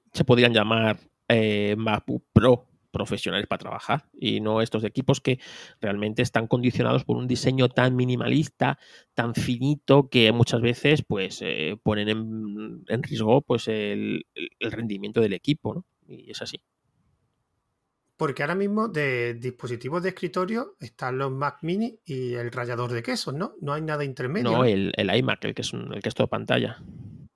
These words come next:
Speaker 2: Ah, vale, vale, sí, sí. Pero esos tampoco se pueden meter mucho,
Speaker 1: Mm.
Speaker 2: no se pueden ampliar
Speaker 1: No,
Speaker 2: mucho. Bueno,
Speaker 1: en
Speaker 2: yo,
Speaker 1: la
Speaker 2: yo he
Speaker 1: ram.
Speaker 2: visto, eh, claro, pero eso creo que ya también en, en, digamos, en Windows también pasa lo mismo. Los todo pantalla,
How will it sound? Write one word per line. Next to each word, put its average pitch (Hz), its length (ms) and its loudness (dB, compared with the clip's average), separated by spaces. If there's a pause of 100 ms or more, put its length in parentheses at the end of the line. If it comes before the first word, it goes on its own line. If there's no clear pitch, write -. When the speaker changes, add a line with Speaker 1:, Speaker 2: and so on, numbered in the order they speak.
(200)
Speaker 2:
Ah, 170 180 2
vale, 131 260 -4
vale, 120 240 -4
sí, 139 200 -8
sí. - 280 -12 (500)
Pero 135 140 -2
esos - 160 -6
tampoco 175 340 -4
se 143 120 -4
pueden 127 260 -4
meter 117 260 -6
mucho, 113 400 -8
Speaker 1:
Mm. 123 400 -4
Speaker 2:
no 127 60 -8
se - 120 -14
pueden 120 220 -6
ampliar 113 320 -4
Speaker 1:
No, 147 140 6
Speaker 2:
mucho. 139 200 -4
Bueno, 175 240 0 (220)
Speaker 1:
en - 120 -4
Speaker 2:
yo, 113 40 0
Speaker 1:
la 107 140 2
Speaker 2:
yo - 80 4
he - 20 4
Speaker 1:
ram. 117 140 6
Speaker 2:
visto, 170 420 -2
eh, - 300 -18 (840)
claro, 156 300 -2
pero 120 180 -2
eso 131 300 -6
creo 160 200 -4
que 143 140 -8
ya 139 180 -4
también 127 380 -4
en, 120 420 -6
en, 107 560 -12 (140)
digamos, 120 340 -8
en 120 80 -6
Windows 131 320 -6
también 123 300 -10
pasa 113 240 -8
lo 104 80 -8
mismo. 143 320 -6
Los 107 220 -10
todo 117 240 -6
pantalla, 127 840 -2